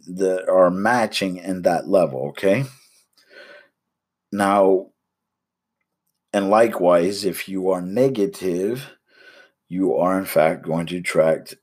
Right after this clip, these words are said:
negative entities and negative things and negative scenarios. It's how it works, okay? But let's not forget the true, real reason why it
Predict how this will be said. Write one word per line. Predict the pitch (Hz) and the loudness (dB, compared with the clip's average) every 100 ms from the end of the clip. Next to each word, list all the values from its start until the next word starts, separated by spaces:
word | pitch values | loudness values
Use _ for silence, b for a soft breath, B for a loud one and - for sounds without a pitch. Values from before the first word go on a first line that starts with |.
| _ | _
negative | 85 78 76 80 78 | -10 -8 -6 -6 -4
entities | 82 76 90 82 82 80 73 | -6 -8 -10 -10 -6 -6 -6
and | 80 76 | -6 -6
negative | 73 73 76 73 | -6 -4 -4 -4
things | - 78 73 73 80 - - | -4 -4 -4 -6 -8 -10 -10
and | 80 78 76 76 - b b _ | -10 -8 -10 -12 -18 b b _
negative | 78 76 80 80 | -4 -2 -2 -2
scenarios. | - 87 82 76 73 76 78 76 - - | -4 -2 -4 -4 -4 -4 -6 -8 -14 -10
It's | 92 - | -8 -6
how | 76 76 | -4 -4
it | 65 - | -4 -4
works, | 110 76 - - - | 0 0 -2 -6 -6
okay? | 73 - 101 143 - _ B B B B B B B _ _ _ _ - | -4 0 0 0 -6 _ B B B B B B B _ _ _ _ 2
But | 101 | 4
let's | 113 160 - | 4 4 2
not | 160 - | 0 -2
forget | - 104 87 82 92 - _ - | -2 -2 -2 -2 -4 -6 _ -8
the | 92 | -6
true, | 87 - 110 107 101 | -6 -6 -4 -2 -4
real | 92 98 95 90 | 2 2 2 0
reason | 85 98 107 - 139 139 B B B B _ _ | -6 -6 -4 -2 -2 -4 B B B B _ _
why | - 78 90 98 | 0 4 4 6
it | 95 80 | 4 2